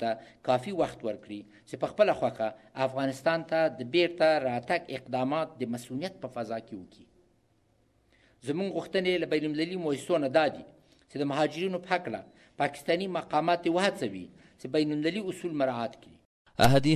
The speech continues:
Speaker 2: حکومت ګرم بولي چې په تیرو پنځلسو کلونو کې افغان کډوالو ته د بیرته راتګ زمینه برابره نه شوی کړی. دی پر حکومتي چارواکو غږ کوي چې له نړیوالې ټولنې سره یو ځای د افغان کډوالو ستونزو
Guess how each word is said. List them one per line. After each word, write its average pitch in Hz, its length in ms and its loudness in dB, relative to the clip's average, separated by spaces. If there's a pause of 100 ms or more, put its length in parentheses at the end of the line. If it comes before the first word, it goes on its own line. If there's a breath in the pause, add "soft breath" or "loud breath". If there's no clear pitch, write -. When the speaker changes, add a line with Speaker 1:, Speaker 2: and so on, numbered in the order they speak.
Speaker 2:
حکومت 139 460 2
ګرم 131 280 6
بولي 107 200 4
چې 110 280 2
په 120 120 6
تیرو 123 240 4
پنځلسو 113 520 4
کلونو 135 260 2
کې 127 320 4
افغان 120 400 4
کډوالو 107 400 4
ته 107 160 6
د 107 160 2
بیرته 131 260 2
راتګ 117 440 2
زمینه 104 360 2
برابره 101 440 4
نه 98 100 -2
شوی 98 260 0
کړی. 101 380 4
دی 101 60 8 (100)
پر 107 120 0
حکومتي 104 440 -2
چارواکو 113 500 4
غږ 120 220 2
کوي 101 180 2
چې 104 240 0
له 104 80 0
نړیوالې 117 460 4 (100)
ټولنې 123 380 2
سره 101 240 2
یو 95 100 2 (180)
ځای 143 300 4
د 120 140 10
افغان 143 280 2
کډوالو 110 440 4
ستونزو 127 260 -2